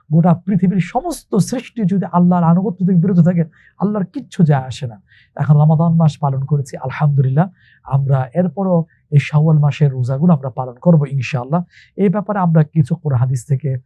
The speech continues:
আমরা আলোচনা শুনে থাকি। শাওয়াল মাস এটা আরবি বছরের দশম মাস। এই মাসের, আহ, রোজা রাখা সুন্নত, আর মাহে রমাদান রোজা রাখা এটা ফরজ ছিল।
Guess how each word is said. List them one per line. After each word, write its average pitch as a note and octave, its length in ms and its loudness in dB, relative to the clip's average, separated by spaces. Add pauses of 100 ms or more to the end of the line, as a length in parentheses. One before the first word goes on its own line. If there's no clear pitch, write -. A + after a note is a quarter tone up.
(220)
আমরা B2+ 220 0
আলোচনা B2 400 2
শুনে F3 260 4
থাকি। F3+ 280 2 (320)
শাওয়াল G#3 440 -2
মাস F#3 360 0 (300)
এটা E3 400 4
আরবি D#3 360 4
বছরের C#3+ 480 2
দশম D3 460 2
মাস। F3 400 6 (640)
এই D3 180 8
মাসের, C#3 420 8 (380)
আহ, B2 440 -2
রোজা B2 240 4
রাখা C3+ 200 6
সুন্নত, F#3 420 2 (300)
আর C#3+ 200 2
মাহে D3+ 260 4
রমাদান F3+ 440 2
রোজা C#3 220 2
রাখা C3+ 220 -2
এটা G3+ 240 -2 (320)
ফরজ A#2 420 2
ছিল। G#2+ 300 2